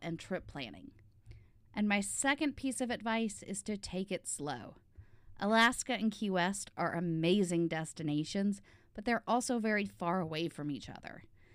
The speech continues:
Since you are single and will be doing all the driving, you don't want to push it with super long drives. Start by taking a few trips within a hundred miles of home to learn about your R V and work out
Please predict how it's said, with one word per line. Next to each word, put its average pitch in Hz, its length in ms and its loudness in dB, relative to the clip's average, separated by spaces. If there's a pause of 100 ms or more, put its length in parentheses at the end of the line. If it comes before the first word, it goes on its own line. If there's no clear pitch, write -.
(140)
Since 208 260 2
you 214 100 4
are 175 100 2
single 185 680 2
and 185 120 2
will 165 100 2
be 180 120 -4
doing 165 360 2 (140)
all 185 180 6
the 214 100 2
driving, 185 600 2 (240)
you 196 160 0
don't 208 260 4
want 233 220 -2
to 233 80 -4
push 202 320 -2
it 220 160 0
with 196 120 -6
super 185 400 -4
long 165 220 -2
drives. - 540 -10 (1200)
Start 262 360 6
by 269 120 2
taking 190 400 0
a 165 60 0
few 226 260 2
trips 170 400 -2
within 180 240 -2
a 165 60 0
hundred 208 380 2
miles 165 400 2
of 160 120 -4
home 147 340 -4 (400)
to 180 120 -2
learn 180 240 4
about 233 260 4
your 233 140 0
R 233 180 4
V 156 440 -4
and 151 180 -6
work 165 240 -6
out 165 160 -4